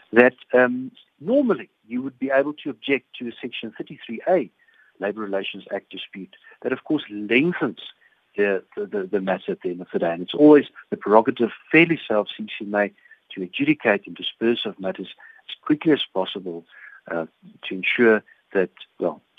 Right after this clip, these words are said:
justice is done. Justice delayed, of course, is justice denied.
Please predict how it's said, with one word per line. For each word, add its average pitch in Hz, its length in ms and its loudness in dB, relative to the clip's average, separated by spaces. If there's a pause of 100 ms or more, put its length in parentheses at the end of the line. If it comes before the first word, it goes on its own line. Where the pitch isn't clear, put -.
justice 90 440 -6
is 85 160 -14
done. - 200 -10 (160)
Justice - 360 0
delayed, 151 380 6 (480)
of - 100 -18 (160)
course, 95 300 -12
is 92 100 -14
justice 90 440 -8
denied. 80 380 -10